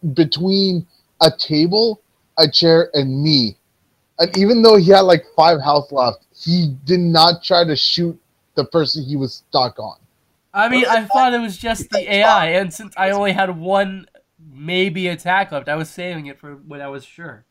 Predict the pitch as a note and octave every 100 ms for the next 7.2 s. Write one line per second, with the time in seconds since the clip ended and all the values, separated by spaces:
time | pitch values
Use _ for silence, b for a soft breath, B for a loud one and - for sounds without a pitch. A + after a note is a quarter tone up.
0 | _ D3 D3 D3 C3+ D3 C#3+ - C#3 D3
1 | - D3 C#3 C#3 C3 C#3+ C#3 D3 C#3+ B2+
2 | C#3+ C#3 B2+ C3 B2+ C#3 E3+ E3+ - _
3 | _ _ _ _ C3 D3 E3 _ _ _
4 | _ _ _ _ D3 F#3+ C#3 A#2 A#2+ A#2
5 | E3 D3 B2+ - _ _ _ _ - C3
6 | C3+ - - G3 F#3 F#3 G3+ G3+ G3 G#3+
7 | G3+